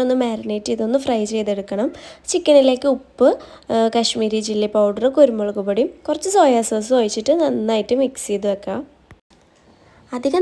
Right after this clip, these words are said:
നേരമൊന്നും വെക്കണമെന്നില്ല, നമ്മുടെ ടൈമിനനുസരിച്ചിട്ട് ഒരു പത്തോ ഇരുപതോ മിനിറ്റ് ഒന്ന് മാരിനേഷൻ ഒന്ന് സെറ്റാവാൻ വെച്ചാൽ മതി. പിന്നെ നമുക്കൊരു പാനിൽ ഓയിൽ ഒഴിച്ചിട്ട് ഇതൊന്ന് ഫ്രൈ ചെയ്തെടുക്കണം. ഓയിൽ തന്നെ ഒഴിക്കണം കേട്ടോ. നമ്മൾ ഇങ്ങനത്തെ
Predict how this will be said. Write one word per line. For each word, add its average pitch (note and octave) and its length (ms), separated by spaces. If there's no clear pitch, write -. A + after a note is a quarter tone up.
നേരമൊന്നും F4+ 440
വെക്കണമെന്നില്ല, C4+ 600
നമ്മുടെ A3+ 380
ടൈമിനനുസരിച്ചിട്ട് C4 960
ഒരു D4 160
പത്തോ C#4 320
ഇരുപതോ C#4 320
മിനിറ്റ് C4 340
ഒന്ന് F4 180
മാരിനേഷൻ D4 580
ഒന്ന് D#4 220
സെറ്റാവാൻ C#4+ 400
വെച്ചാൽ B3+ 320
മതി. A3+ 200
പിന്നെ E4+ 240
നമുക്കൊരു D#4 440
പാനിൽ A#3+ 300
ഓയിൽ A3 260
ഒഴിച്ചിട്ട് A3 340
ഇതൊന്ന് A#3 340
ഫ്രൈ A3+ 180
ചെയ്തെടുക്കണം. G#3+ 520
ഓയിൽ D4 320
തന്നെ C#4+ 220
ഒഴിക്കണം A3+ 280
കേട്ടോ. G#3+ 220
നമ്മൾ G#3+ 220
ഇങ്ങനത്തെ B3 420